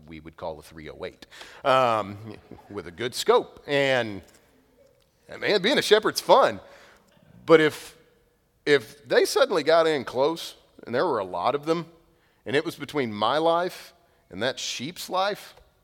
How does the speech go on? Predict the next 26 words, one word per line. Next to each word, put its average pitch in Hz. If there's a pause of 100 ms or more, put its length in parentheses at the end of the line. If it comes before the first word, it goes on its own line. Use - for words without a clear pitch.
(880)
sorry, 65
bud. 65 (400)
<laughs> -
I'm, - (100)
I'm 85
outta 73
here. 85
I'm 156
in, 123
I'm 110
in 92
the 87
house. 78 (400)
Um, 92 (800)
but 120
Jesus 151
doesn't 143
do 131
that. 73 (1400)
Jesus 208
looks 113
at 120
these 90
sheep 98 (1300)
and 98
goes, 98